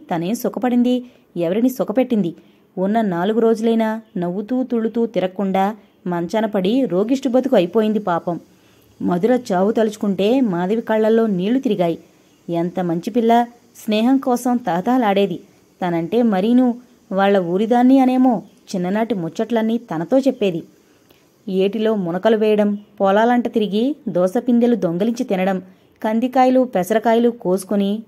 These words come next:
ఎండుగడ్డితో కాల్చుకు తినడం, ఇటువంటివే ఎన్నో సంగతులు నోరు మూయకుండా చెప్పేది. "ఆ రోజులు తిరిగి రావు కదా మాధవి"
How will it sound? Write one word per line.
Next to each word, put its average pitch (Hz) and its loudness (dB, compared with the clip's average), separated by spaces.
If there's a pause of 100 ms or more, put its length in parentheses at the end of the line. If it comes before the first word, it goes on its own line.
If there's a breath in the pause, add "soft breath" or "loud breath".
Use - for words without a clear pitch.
(120)
ఎండుగడ్డితో 202 0
కాల్చుకు 196 -4
తినడం, 190 0 (440 loud breath)
ఇటువంటివే 220 0
ఎన్నో 196 -2
సంగతులు 208 -2 (220)
నోరు 185 0
మూయకుండా 247 2
చెప్పేది. 214 -2 (480 soft breath)
"ఆ 180 0
రోజులు 185 0
తిరిగి 214 -2
రావు 233 4
కదా 226 0
మాధవి" 220 -2